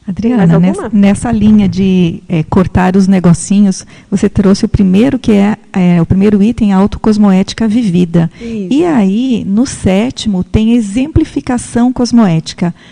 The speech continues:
Speaker 1: Você pode fazer um cotejo de ambos valores intermissivos, por favor?
Speaker 2: É. Lembrando, isso aqui é uma proposta, tá?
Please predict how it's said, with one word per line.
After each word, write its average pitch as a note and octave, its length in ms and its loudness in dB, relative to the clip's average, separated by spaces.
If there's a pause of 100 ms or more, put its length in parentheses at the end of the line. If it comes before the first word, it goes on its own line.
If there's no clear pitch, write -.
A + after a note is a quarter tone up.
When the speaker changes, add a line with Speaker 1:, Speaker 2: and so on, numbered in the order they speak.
(100)
Speaker 1:
Você - 120 -6
pode G#4 280 -8
fazer G3+ 200 0
um G3+ 100 2
cotejo F#3 520 0
de E3+ 220 2
ambos F3 280 0
valores E3+ 760 -2 (160)
intermissivos, E3+ 760 -4
por - 140 -8
favor? G3 500 -4
Speaker 2:
É. F#3 260 -10 (300)
Lembrando, A3 300 -4
isso - 100 -8
aqui A#3+ 120 -10
é C4 40 -6
uma C4+ 60 -10
proposta, A3 640 -8
tá? G#3 260 -12